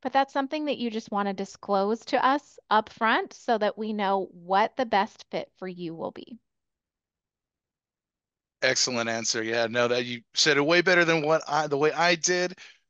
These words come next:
Speaker 2: But the way I told them is just, "Look, we want you to be comfortable," and, and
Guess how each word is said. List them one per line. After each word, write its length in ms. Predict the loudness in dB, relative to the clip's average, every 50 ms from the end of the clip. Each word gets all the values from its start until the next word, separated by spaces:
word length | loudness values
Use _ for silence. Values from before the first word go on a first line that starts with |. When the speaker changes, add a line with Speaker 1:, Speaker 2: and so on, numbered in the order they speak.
| _ _ _ _ _ _ _ _
Speaker 2:
But 240 | 2 4 4 4 4
the 100 | 2 0 2
way 160 | 2 2 2
I 160 | 2 2 0
told 260 | 0 0 0 2 2
them 100 | 0 -2
is 140 | -4 -2 -4
just, 220 | -4 -2 -4 -2
"Look, 160 | -2 -4 -4 -4
we 80 | -6
want 240 | -6 -6 -4 -4 -6
you 60 | -6
to 60 | -8
be 120 | -8 -10 -10
comfortable," 500 | -10 -8 -8 -8 -8 -12 -10 -6 -4 -2
and, 240 | -2 -2 -2 -4 -4
and 240 | -4 -4 -4 -6